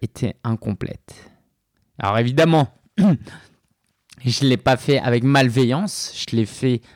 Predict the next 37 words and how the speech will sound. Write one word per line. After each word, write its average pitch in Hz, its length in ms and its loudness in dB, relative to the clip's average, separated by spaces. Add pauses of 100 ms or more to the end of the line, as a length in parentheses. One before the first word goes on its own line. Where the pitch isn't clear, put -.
(280)
avec 107 340 -4
une 117 140 2
grande 175 200 4
naïveté 190 420 2
parce 165 200 -2
que 165 100 0
je - 100 -4
pensais 180 340 -2
que - 100 -12
c'était, 160 460 0 (720)
euh, 117 480 4
comme 165 160 0
ça 160 160 2
qu'il - 100 -18
fallait 113 240 -2
faire. - 300 -12 (1700)
Si 143 200 -2
t'as 147 120 4
écouté 220 320 2
les 233 100 4
derniers 151 380 4
épisodes 117 340 0
de 113 80 0
podcast, 123 420 -2
tu 127 120 -2
me 110 40 2
suis 120 220 -4
depuis 113 300 -4
des 113 240 -2
années. 170 300 0
En 127 120 2
réalité, 139 960 2
c'est - 200 -2
pas 117 180 2
des 110 140 2
mauvais 110 460 4
conseils, 98 560 -8